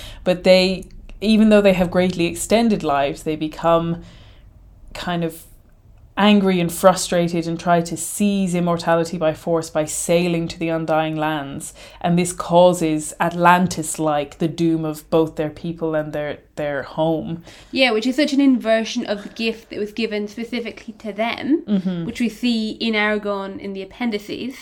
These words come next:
Speaker 1: Yeah.
Speaker 2: Um, which is the gift of the ability to lay down their life at the right time in,
Speaker 1: Yeah.
Speaker 2: like, almost a Christ-like way, that
Speaker 1: Yeah.
Speaker 2: they c-, give up their life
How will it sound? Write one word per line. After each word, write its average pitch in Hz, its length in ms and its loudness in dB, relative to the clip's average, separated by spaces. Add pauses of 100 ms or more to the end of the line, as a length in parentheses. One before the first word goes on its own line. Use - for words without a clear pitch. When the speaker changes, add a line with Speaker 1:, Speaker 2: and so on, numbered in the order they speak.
(100)
Speaker 1:
Yeah. 175 460 0
Speaker 2:
Um, 202 500 -2 (240)
which 226 260 -2
is 247 280 -2 (100)
the 220 560 -2
gift 254 340 -2
of 214 120 -8
the 226 100 0
ability 214 720 -2
to 202 640 -6 (300)
lay 220 340 0
down 214 380 0
their 202 160 -2
life 180 340 -6
at 196 100 -14
the 190 120 -6
right 185 240 -8
time 190 580 -10
in, 247 140 0
Speaker 1:
Yeah. 269 60 2
Speaker 2:
like, 254 100 -2
almost 269 200 0
a 247 60 -4
Christ-like 226 720 -4
way, 185 500 -8
that 208 120 -2
Speaker 1:
Yeah. 190 180 -2 (580)
Speaker 2:
they 208 280 0
c-, - 140 -14 (140)
give 240 240 0
up - 300 -2
their 202 260 -4
life - 600 -8